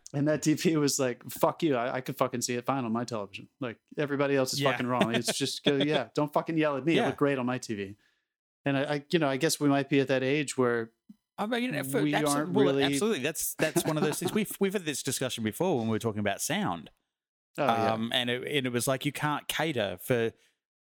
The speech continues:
Speaker 2: like, the end point, like, every end point that you're gonna meet, 'cause now like,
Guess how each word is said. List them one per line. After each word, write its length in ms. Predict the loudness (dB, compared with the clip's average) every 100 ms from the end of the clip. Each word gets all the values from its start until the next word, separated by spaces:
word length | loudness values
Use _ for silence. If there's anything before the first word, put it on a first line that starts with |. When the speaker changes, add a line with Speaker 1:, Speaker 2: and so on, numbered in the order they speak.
| -2
Speaker 2:
like, 220 | -2 -2
the 260 | -4 -2 -2
end 360 | -2 -4 -6 -2
point, 480 | -2 0 -4 -10 -12 _ -4
like, 140 | -2
every 280 | -2 -2 -2
end 140 | -2 0
point 200 | 0 0
that 60 |
you're 60 | -2
gonna 160 | -2
meet, 320 | 0 -2 -2 -4
'cause 220 | -4 -2
now 420 | 0 0 -2 -4 _ _ _ _ _ _ 0
like, 320 | 0 -2 -16